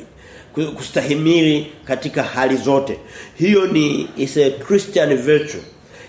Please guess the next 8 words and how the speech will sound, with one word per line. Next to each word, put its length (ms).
Yaani 220
ni 120
tabia 460
kubwa 360
ya 60
Mkristo 400
wa 80
kweli. 440